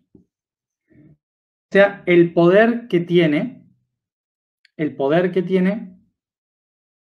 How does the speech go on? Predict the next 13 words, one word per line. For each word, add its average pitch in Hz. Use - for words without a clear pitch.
esa 170
fuerza 165
concreta. 127
Esto 240
es 226
algo 208
que 175
todos 190
conocemos 170
porque 135
en 135
el 127
mundo, 175